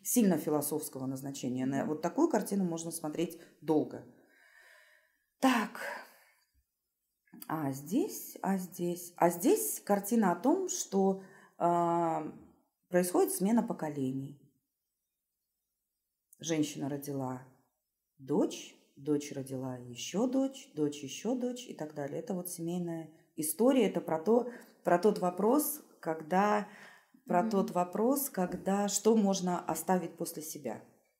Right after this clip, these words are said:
Speaker 1: Вот мне кажется, это вот такая дружная атмосфера, когда каждому новому члену семьи радуются. Да.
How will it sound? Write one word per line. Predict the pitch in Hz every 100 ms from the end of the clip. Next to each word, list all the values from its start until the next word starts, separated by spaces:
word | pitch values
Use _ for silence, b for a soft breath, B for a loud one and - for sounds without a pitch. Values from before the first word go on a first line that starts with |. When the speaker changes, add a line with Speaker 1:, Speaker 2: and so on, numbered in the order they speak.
| _
Speaker 1:
Вот | 143 -
мне | 170
кажется, | 175 160 - -
это | 151 147
вот | 147 143 -
такая | 151 160 147 139
дружная | 151 156 147 131 139 B B B
атмосфера, | - 156 151 - 240 226
когда | 160 156 156
каждому | 185 185 180 160
новому | 165 175 160 156 147 B B -
члену | 175 170 156
семьи | 151 151 160 226
радуются. | 160 135 123 120 - - - _ _ _
Да. | - 73